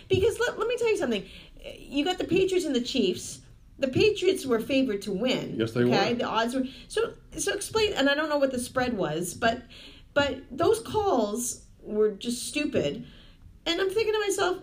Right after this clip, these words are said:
Speaker 1: is
Speaker 2: So?
Speaker 1: there something in it for, for the refs?
Speaker 2: Well, that's the first. When you were saying this, I'm, I'm thinking to myself, okay, this would be weird if somebody went to the, the ref crew and said, you know, kinda like,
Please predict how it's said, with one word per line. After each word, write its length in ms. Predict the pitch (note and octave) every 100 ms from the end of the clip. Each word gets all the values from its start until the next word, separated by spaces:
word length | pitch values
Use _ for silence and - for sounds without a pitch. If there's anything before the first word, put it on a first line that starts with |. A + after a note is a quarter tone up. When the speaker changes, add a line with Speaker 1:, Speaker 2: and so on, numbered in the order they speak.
| - -
Speaker 1:
is 120 | E4
Speaker 2:
So? 60 |
Speaker 1:
there 80 | A4+
something 460 | G#4+ A#4 G#4+ G#4 E4+
in 120 | F4
it 100 | -
for, 540 | - C#4+ B3+ F#3+ - - -
for 120 | A#3
the 80 | G3
refs? 600 | F3 F3+ D4 - - - - - - - - - - - -
Speaker 2:
Well, 120 | A#2 C#3
that's 80 |
the 100 | C3+
first. 300 | B2+ C#3 C3
When 160 | C3 C3
you 100 | D3
were 120 | D#3
saying 340 | C#3 D#3+ E3+ C3
this, 180 | A2+
I'm, 120 | A#2+ A#2+ A#2+
I'm 140 | A#2+
thinking 180 | B2+ C3+
to 60 | B2
myself, 420 | A#2 A#2 B2 B2 - - - - - -
okay, 380 | C3 B2+ G#2 F#2
this 260 | A2 B2 B2+
would 160 | F2+
be 140 | G2+ F#2
weird 340 | G2 B2 A#2+
if 140 | F2
somebody 380 | - A2 G#2+ G2+
went 360 | F#2 G2+ A2 G#2+
to 220 | A2+ G2+
the, 220 | F#2+ F#2+ G#2+
the 140 | G2
ref 320 | F#2 B2 C3
crew 280 | - A2 G2
and 120 | F#2
said, 320 | - F#2+ F2 G2+
you 80 |
know, 300 | G2 F2+ E2 -
kinda 160 | G2+
like, 160 | F#2